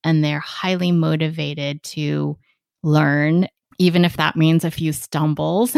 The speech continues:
<laughs> and failures as they're on their road to mastery, I've seen that be more motivational versus, like, "Hey, here's the career ladder and here's the different levels.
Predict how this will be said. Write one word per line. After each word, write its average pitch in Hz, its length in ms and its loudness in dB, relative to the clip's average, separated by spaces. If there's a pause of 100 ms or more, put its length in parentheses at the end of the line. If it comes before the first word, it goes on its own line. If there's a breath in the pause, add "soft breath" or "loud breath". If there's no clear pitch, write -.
<laughs> - 80 -16
and 185 280 4
failures 175 680 -2 (440 loud breath)
as 202 220 0
they're 214 240 -2
on 220 160 0
their 226 180 0
road 226 280 -2
to 240 80 -2
mastery, 233 800 -2
I've 180 220 -2
seen 190 400 2
that 156 300 -4 (100)
be 156 160 -2
more 147 600 -2 (220)
motivational 151 720 0
versus, 151 480 -4
like, 147 280 -4 (320)
"Hey, 190 220 2
here's 180 420 0
the 165 440 0
career 294 320 2
ladder 214 640 2
and 165 140 0
here's 170 300 -4
the 170 100 -4
different 165 320 -6
levels. 202 720 0